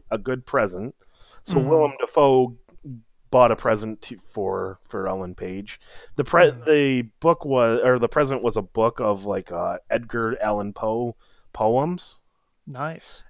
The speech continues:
Speaker 1: And so the birthday girl was like, "What is this? This is stupid." And then they were like, "Oh, now we're gonna, like, burn the witch and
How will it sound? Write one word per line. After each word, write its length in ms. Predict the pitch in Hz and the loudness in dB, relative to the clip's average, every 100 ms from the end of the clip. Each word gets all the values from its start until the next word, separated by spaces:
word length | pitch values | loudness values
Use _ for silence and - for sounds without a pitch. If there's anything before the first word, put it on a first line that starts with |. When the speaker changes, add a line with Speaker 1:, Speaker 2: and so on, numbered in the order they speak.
| - | -2
Speaker 1:
And 340 | 139 131 123 | 0 0 -4
so 180 | - 143 | -2 0
the 120 | 131 | 0
birthday 320 | 117 139 139 | 0 0 0
girl 180 | 120 131 | 0 0
was 140 | 127 117 | 0 0
like, 140 | 123 | -2
"What 180 | 127 147 | 2 2
is 140 | 110 | 2
this? 380 | 151 127 - - - - 156 | -2 -2 -4 -16 -16 -10 -6
This 180 | 147 | -4
is 100 | 143 | -6
stupid." 540 | - - 160 - 98 101 | -6 0 0 0 -4 -4
And 240 | 107 117 | -4 0
then 160 | 120 120 | 0 0
they 160 | 117 | 0
were 160 | 113 113 | 0 2
like, 220 | 113 113 - | 0 -2 2
"Oh, 280 | 139 127 | 2 4
now 180 | 127 127 | 2 2
we're 140 | 123 117 | 0 -2
gonna, 260 | 120 120 | -4 -2
like, 220 | 117 113 | -2 -2
burn 240 | - 113 117 | -2 -2 -2
the 80 | 110 | -2
witch 340 | 113 113 - | -2 -4 -8
and 180 | 110 | -10